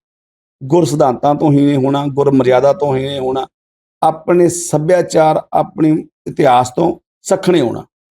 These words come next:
ਜਿਹੜੇ ਬੱਚੇ ਨੂੰ ਜੰਮਦਿਆਂ ਤੁਸੀਂ ਹੱਥਾਂ 'ਚ ਫੋਨ ਫੜਾ ਕੇ ਤੇ ਕਾਰਟੂਨ ਵੇਖਣ ਲਾਤਾ, ਉਹ ਇਹੋ ਜਿਹੇ ਕਾਰਟੂਨ ਹੀ ਮੰਨਣਗੇ ਨਾ। ਇਹੋ ਜਿਹੀਆਂ ਸਕਲਟਾਂ ਪਾ ਕੇ ਤੇ ਦਾੜੇ ਪ੍ਰਕਾਸ਼ ਨੇ, ਦਸਤਾਰਾਂ ਤੇ ਸਕਲਟਾਂ ਪਾਈ ਫਿਰਦੇ ਨੇ,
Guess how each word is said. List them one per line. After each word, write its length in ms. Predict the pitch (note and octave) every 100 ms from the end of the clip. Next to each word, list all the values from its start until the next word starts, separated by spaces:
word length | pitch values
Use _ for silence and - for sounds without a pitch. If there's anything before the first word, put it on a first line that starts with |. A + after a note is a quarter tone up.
| _ _ _
ਜਿਹੜੇ 340 | A#2 E3+ A#3 A3+
ਬੱਚੇ 360 | F#3 F3 G3
ਨੂੰ 200 | F#3 F#3
ਜੰਮਦਿਆਂ 460 | D3 D#3 D#3 D#3+ F3
ਤੁਸੀਂ 240 | C#3 D#3+
ਹੱਥਾਂ 260 | D#3 - D3
'ਚ 80 | D#3+
ਫੋਨ 300 | C3 D3 D3
ਫੜਾ 280 | D3+ C#3+
ਕੇ 160 | C#3 D3
ਤੇ 100 | C#3+
ਕਾਰਟੂਨ 460 | - C#3+ C#3+ D3+ D3
ਵੇਖਣ 240 | C#3 D3
ਲਾਤਾ, 500 | C#3+ C3 - B2+ - _ _ -
ਉਹ 140 | -
ਇਹੋ 100 | E3+
ਜਿਹੇ 100 | G3
ਕਾਰਟੂਨ 380 | E3+ D#3 D3+ F#3
ਹੀ 40 |
ਮੰਨਣਗੇ 400 | F#3 D3+ E3+ D#3
ਨਾ। 80 | D3+ F#3 _ _ _ _
ਇਹੋ 80 | D3
ਜਿਹੀਆਂ 180 | D3+ D#3+
ਸਕਲਟਾਂ 440 | - D#3 D#3 F3
ਪਾ 280 | D#3 D3 C#3
ਕੇ 160 | C3+ C#3+
ਤੇ 140 | D3
ਦਾੜੇ 320 | C3+ C#3+ F3
ਪ੍ਰਕਾਸ਼ 440 | E3 C#3+ C#3 D3 D3
ਨੇ, 100 | D3+
ਦਸਤਾਰਾਂ 480 | C#3 - D3 D3 D3
ਤੇ 140 | D3+
ਸਕਲਟਾਂ 420 | D3 E3 E3 F3
ਪਾਈ 200 | E3 D3+
ਫਿਰਦੇ 340 | C#3+ D3 C#3+
ਨੇ, 100 | C#3